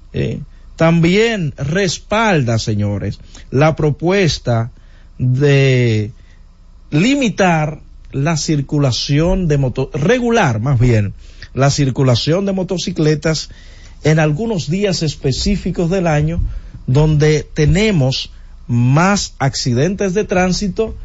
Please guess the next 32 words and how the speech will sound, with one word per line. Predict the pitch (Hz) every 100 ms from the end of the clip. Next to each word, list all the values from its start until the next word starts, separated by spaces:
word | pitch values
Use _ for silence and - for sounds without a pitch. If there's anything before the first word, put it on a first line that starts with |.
| - - -
en | 147
el | 151 147
que | 160 156 156
los | 147 156 170 165
motores | 165 151 247 208 147 147 - - - - - - -
se | - 170
encuentra | 165 143 220 233 190 170 170 175 -
un | 165 208
setenta | - 175 - 190 208 190
por | 160 156
ciento | 190 185 147
de | 135
los | 123
accidentes | 127 131 139 160 160
de | 151
tránsito | 185 196 185 180
involucrados. | 156 131 117 95 95 69 50 - - - - - - - - - - -
Qué | 247
bueno | 277 262 165 117 - - - - - - -
que | 156 160 156 151
el | 165 156
planteamiento | 170 160 151 156 151 226 285 202 143 190
que | 180 135
se | - 131
hizo | 139 240 196 - 156
a |
través | 113 110 117 160
de | 143
la | 131 110
Z | - - 190 226 - 151
ciento | - 170 208 180 185
uno | 156 139 147